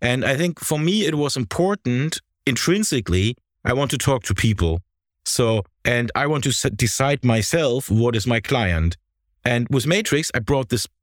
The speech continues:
two things together. I have my client, and I have different clients for different situations.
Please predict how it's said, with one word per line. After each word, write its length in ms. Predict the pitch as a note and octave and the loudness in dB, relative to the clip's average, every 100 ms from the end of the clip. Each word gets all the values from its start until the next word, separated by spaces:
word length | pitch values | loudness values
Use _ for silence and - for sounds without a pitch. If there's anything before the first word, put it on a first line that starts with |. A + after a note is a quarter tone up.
| - | -6
two 220 | - F3 | 0 0
things 280 | - C3 A2+ | 2 0 0
together. 360 | A2+ C#3+ A#2 - | -2 0 -2 -2
I 140 | B2+ D#3 | 0 0
have 180 | D3 | 0
my 200 | B2+ A2+ | 0 0
client, 540 | G#2+ A2+ G#2+ C#3 G3+ - - - | 0 0 2 0 -2 -4 -8 -2
and 140 | A#2+ | -2
I 100 | A2+ | 0
have 180 | A2 G#2 | -2 -2
different 320 | C#3+ C#3 D3+ | -2 -2 -2
clients 260 | C3 B2 B2+ | -2 -2 -2
for 100 | G#2+ | -2
different 300 | G#2+ - G#2 | -2 -2 -2
situations. 680 | - F#2+ F2+ A2 - F#3+ - | -2 -2 0 0 -2 -2 -4